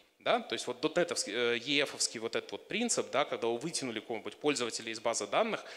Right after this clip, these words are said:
потом вы просто изменили у него какое-то свойство, там фамилию, например, и, и тыкнули «Save changes». Вы знаете, что происходит в этот момент, да? То есть вы понимаете, что Entity Framework, он вытягивает, на, он создаёт на самом деле две копии сущности, когда он вытягивает её из базы данных,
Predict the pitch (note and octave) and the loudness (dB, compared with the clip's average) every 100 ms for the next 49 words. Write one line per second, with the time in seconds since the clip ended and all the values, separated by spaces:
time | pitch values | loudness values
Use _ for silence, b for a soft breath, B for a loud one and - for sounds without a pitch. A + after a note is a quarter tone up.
0 | B B B C3+ D#3+ D3 D3+ E3 E3+ C#3 | B B B 2 4 4 6 6 6 4
1 | A#2 C3 C#3 C3 A#2 A2 A#2+ B2 C#3 C3 | 0 2 2 2 -2 -4 -4 -2 0 0
2 | G#2 - C3+ A#3 - A#2 B B B - | 2 2 4 4 2 0 B B B 0
3 | A#2+ A2 C#3 E3+ D3 B2+ A2+ - B2 G#2 | 0 4 2 2 0 -2 -2 -6 -2 0
4 | G#2 C3+ A#2 C#2 D#2 - D3 F#3 - D#3 | 0 -2 -4 -6 -8 -8 -4 -4 0 0
5 | B2 - A#2+ - - C3+ G2+ F#2+ A2+ B2 | 2 2 2 2 0 0 0 -2 -2 -2
6 | B2 B2 A#2+ B3 - - D3 B2+ C3 - | -2 -2 0 0 0 -4 0 0 2 4
7 | B2 - G2+ - A#2 A2+ E2+ G#2 G#3 - | 2 2 -6 -8 -6 -4 -4 2 2 2
8 | - C3 F3 E3 D#3+ F3 B2+ A2+ - B2+ | -6 -4 -2 0 2 2 2 0 0 0
9 | B2+ E3+ B2 C4 C#4+ D#3+ - E3+ C#3+ - | 0 -4 0 2 2 2 2 2 2 2
10 | G#3 D#3 C3 B2 A#2+ D3+ D#3+ D3 D3 - | 2 2 0 -2 -4 -2 0 2 2 2
11 | D3+ E3 D#3+ D3+ C#3+ C3 C#3+ - G#3+ A3+ | 0 -2 -2 -4 -4 -2 -2 0 -2 -2
12 | G#3 - F#3+ C4+ A#3 - B2 A#2+ B2+ A#2+ | -4 -4 -2 0 0 0 -2 -2 -2 -4
13 | - C#3+ B2+ G#2+ G#2 A2+ A#2 G#2+ A#2+ G#2+ | 0 2 2 -2 -4 -4 -4 0 -2 -2
14 | G2+ A#2 G2+ F#2 | -2 -2 -2 -6